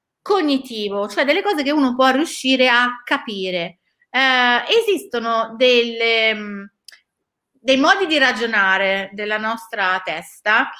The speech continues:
sbagliati, cioè sono delle, degli schemini che noi utilizziamo per far prima, ok? Si chiamano euristiche. Il nostro cervello, pur di risparmiare tempo ed energie, si berrebbe la qualunque, mm?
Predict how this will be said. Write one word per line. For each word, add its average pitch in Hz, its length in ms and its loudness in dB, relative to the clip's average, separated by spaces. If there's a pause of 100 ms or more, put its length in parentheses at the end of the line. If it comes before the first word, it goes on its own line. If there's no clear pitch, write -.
(420)
sbagliati, 226 1200 -4 (100)
cioè 214 240 -2
sono 247 920 0 (140)
delle, 220 1000 2
degli 247 240 2
schemini 247 840 0
che 403 120 -4
noi 277 200 0
utilizziamo 262 880 2
per 285 180 2
far 240 340 -2
prima, 175 580 -6
ok? 214 640 -2 (360)
Si - 120 -14
chiamano 269 240 2
euristiche. 233 500 -2
Il 240 100 -2
nostro 269 260 0
cervello, 247 680 0
pur 269 180 -4
di 233 100 -2
risparmiare 240 520 0
tempo 233 280 -4
ed 214 80 -6
energie, 214 760 -2 (360)
si 254 280 -8
berrebbe 233 600 2
la 208 160 2
qualunque, 190 920 -4
mm? 254 200 -2